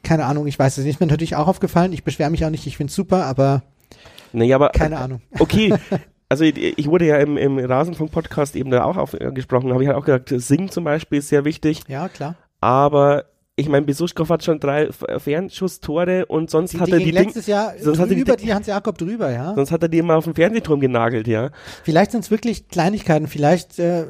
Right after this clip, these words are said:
Speaker 1: war letztes Jahr auch bei den Spielern im Kopf irgendwas, irgendeine Blockade oder so und dieses Mal können sie befreit aufspielen. Ich glaube schon, dass, dass dieses Sprichwort, ähm, stimmt, ja. Wenn du oben stehst, dann gehen die Dinge halt rein und wenn du unten stehst, gehen sie halt nicht rein, weil es einfach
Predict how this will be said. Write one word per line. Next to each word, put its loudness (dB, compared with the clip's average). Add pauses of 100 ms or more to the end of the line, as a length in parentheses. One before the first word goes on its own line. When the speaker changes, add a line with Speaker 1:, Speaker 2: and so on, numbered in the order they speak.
Speaker 1:
war 0
letztes 0
Jahr 2
auch -8
bei 0
den 0
Spielern -2
im -4
Kopf -2
irgendwas, -2 (240)
irgendeine 0
Blockade 2
oder 0
so -4
und -4
dieses -8
Mal 2
können -2
sie -8
befreit 0
aufspielen. -2
Ich -2
glaube 4
schon, 0 (540)
dass, 0
dass 0
dieses -2
Sprichwort, 2
ähm, -6 (280)
stimmt, 0
ja. 2
Wenn -2
du -4
oben -2
stehst, -2 (280)
dann -2
gehen 4
die -8
Dinge 4
halt 4
rein 4
und -2
wenn -4
du -2
unten -6
stehst, -4
gehen -2
sie -2
halt -2
nicht -6
rein, 0
weil 0
es -4
einfach -4